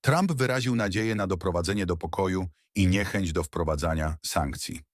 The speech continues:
Zaznaczył również, że strona ukraińska zmieniła swoje stanowisko,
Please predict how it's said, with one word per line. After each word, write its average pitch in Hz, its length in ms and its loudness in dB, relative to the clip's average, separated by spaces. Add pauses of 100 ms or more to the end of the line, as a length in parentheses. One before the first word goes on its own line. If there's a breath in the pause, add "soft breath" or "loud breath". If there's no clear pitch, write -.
(400 soft breath)
Zaznaczył 107 560 2
również, 110 500 -2
że 87 180 -2
strona 104 320 -2
ukraińska 90 600 -2
zmieniła 85 420 0
swoje 87 280 -4
stanowisko, 78 680 -4